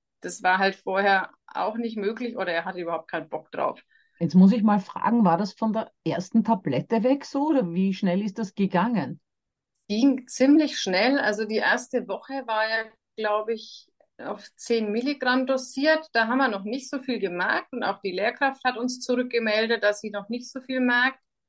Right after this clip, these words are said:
Speaker 1: Und jetzt bei der Dosis mit zwanzig Milligramm haben wir auch die Rückmeldung von der Lehrkraft, dass es in der Schule besser läuft,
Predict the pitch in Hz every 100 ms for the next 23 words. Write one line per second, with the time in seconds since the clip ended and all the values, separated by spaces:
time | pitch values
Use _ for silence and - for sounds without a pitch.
0 | _ _ _ _ _ - 208 196 220 233
1 | - 202 202 196 185 _ _ _ 202 220
2 | 208 208 202 190 - 196 254 277 269 262
3 | 262 262 240 233 233 240 220 214 214 214
4 | - 202 - 220 220 214 202 202 196 180
5 | 175 165 208 262 294 294 294 - - _
6 | 208 214 226 220 - 214 208 - 240 247
7 | 247 247 247 - _ _ _ _ _ _
8 | _ _ _ - 220 277 269 254 262 285
9 | 320